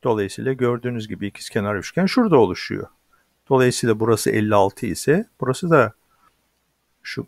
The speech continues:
e, şurası elli altı ise şurası da elli altıdır. Niye? Beş buçuk, beş buçuk, elli altı.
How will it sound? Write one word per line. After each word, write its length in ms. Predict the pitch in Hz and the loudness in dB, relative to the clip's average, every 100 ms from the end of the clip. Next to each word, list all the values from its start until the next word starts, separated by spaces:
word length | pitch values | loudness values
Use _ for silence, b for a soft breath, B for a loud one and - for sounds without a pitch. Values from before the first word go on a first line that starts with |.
| - | -6
e, 280 | 113 107 113 | -2 0 -2
şurası 360 | - 113 113 135 | -2 -2 0 0
elli 200 | 113 110 | 2 4
altı 280 | 104 - | 2 2
ise 220 | 113 - 175 | -4 -2 -4
şurası 640 | - - 135 131 - 196 | -2 6 8 8 4 6
da 160 | 120 92 | 6 4
elli 260 | - 101 95 | -2 -4 -4
altıdır. 460 | - - 120 - - - _ | -6 -8 -14 -14 -18 -20 _
Niye? 260 | 127 127 165 | -4 -4 0
Beş 240 | 156 - | -2 -2
buçuk, 260 | - - - | -8 -16 -4
beş 220 | 185 - | -4 -4
buçuk, 240 | - - - | -12 -20 -8
elli 240 | 165 131 117 | -6 -4 -6
altı. 300 | - _ | -8 _